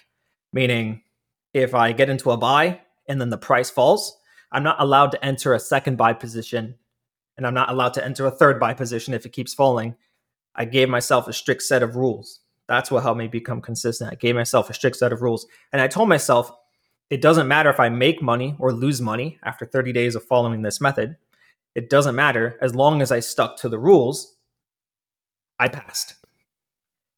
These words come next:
And that's how I got more consistent, by having a strict set of rules. I stopped focusing on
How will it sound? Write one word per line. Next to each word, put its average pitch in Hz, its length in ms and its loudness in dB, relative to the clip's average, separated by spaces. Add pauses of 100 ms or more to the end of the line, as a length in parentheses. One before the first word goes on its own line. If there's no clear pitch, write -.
(140)
And 131 100 0
that's 131 180 2
how 131 120 4
I 123 80 6
got 117 240 2 (680)
more 123 200 4
consistent, 120 600 -8 (420)
by 120 100 2
having 123 360 0
a 117 40 -6
strict - 240 -6
set 123 160 2
of 117 140 -4
rules. 117 340 -2 (320)
I 127 60 -6
stopped 123 320 -2
focusing 139 540 2
on 117 260 0